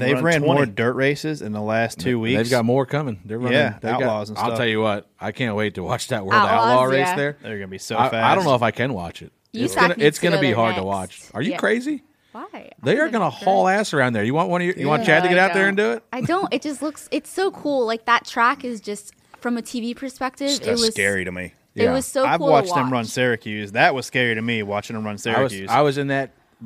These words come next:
Speaker 3: uh, Midget Monday deal, and they were talking about, like, how they have to prep the track to be, like, really
Speaker 4: Yeah.
Speaker 3: sli-, like, gravel was in there. And he was like, "I hope they make it slick, because if they make it tacky where there's any kind of grip,"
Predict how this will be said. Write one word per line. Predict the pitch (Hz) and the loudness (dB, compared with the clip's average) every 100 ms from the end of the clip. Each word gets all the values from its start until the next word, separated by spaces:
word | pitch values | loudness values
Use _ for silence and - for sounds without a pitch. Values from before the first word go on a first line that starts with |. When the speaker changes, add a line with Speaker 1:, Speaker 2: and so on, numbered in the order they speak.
| 101 110 | -14 -10
Speaker 3:
uh, | 113 117 | -4 -2
Midget | 113 123 120 | -2 -4 -4
Monday | 123 143 110 | -4 -2 -2
deal, | 101 101 | 0 0
and | 104 | 0
they | |
were | 113 | 0
talking | 123 110 104 | 0 0 0
about, | 101 104 | -2 -2
like, | 98 | -2
how | 98 113 | 0 2
they | 107 | 2
have | 117 110 | 0 -2
to | - | -4
prep | 123 113 | -4 -4
the | 98 | -4
track | 110 107 92 | -2 -2 -2
to | - | -6
be, | 90 98 | -6 -4
like, | 92 92 | -4 -4
really | 98 104 98 | -2 -2 -2
Speaker 4:
Yeah. | - - | -2 -4
Speaker 3:
sli-, | 113 | -6
like, | 107 92 | -8 -4
gravel | 107 113 107 | 0 0 0
was | 98 | -2
in | 92 | -4
there. | 92 90 - - - | -6 -6 -8 -16 -4
And | 107 | -2
he | |
was | 101 | 0
like, | 101 | 0
"I | 101 110 | 2 2
hope | 131 | 2
they | 123 110 | 2 0
make | 113 95 | 0 -2
it | - | -6
slick, | - 117 95 | -4 -4 -4
because | 104 95 98 | -6 -6 -6
if | 90 | -2
they | 110 | 0
make | 123 143 131 | 2 0 -2
it | 107 | -2
tacky | 113 113 139 | 0 0 0
where | 120 | 0
there's | 104 107 | -2 -2
any | 113 | -4
kind | 113 107 | -2 -4
of | 95 | 0
grip," | 117 131 | 0 0